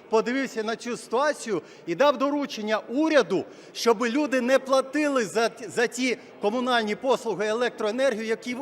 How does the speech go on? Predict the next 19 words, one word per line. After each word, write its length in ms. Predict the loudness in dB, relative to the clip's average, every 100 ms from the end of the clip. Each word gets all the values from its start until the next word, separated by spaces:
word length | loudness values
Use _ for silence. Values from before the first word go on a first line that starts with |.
| -4
яку 300 | -4 -4 -4
вони 320 | -2 -2 -2
не 120 | -2
отримують. 540 | -2 -2 -2 -2 -2 -6 -16 -20
Це 180 | -2 -2
ж 80 | 2
треба 260 | 4 4 4
було 240 | 4 2
уряду 440 | 4 4 4 2
чекати 520 | -2 -4 0 0 0 -2
доручення 600 | -2 -2 -4 -4 -2 -2 -4 -8
президента. 580 | 0 0 0 2 2 2
Вони 260 | -2 0 -2
що, 240 | 0 -2 -2 -10 -4
вони 220 | -2 0
самі 320 | 2 2 2
не 120 | -2
бачать 420 | 0 0 0 -4
цього? 320 | -4 -2 -2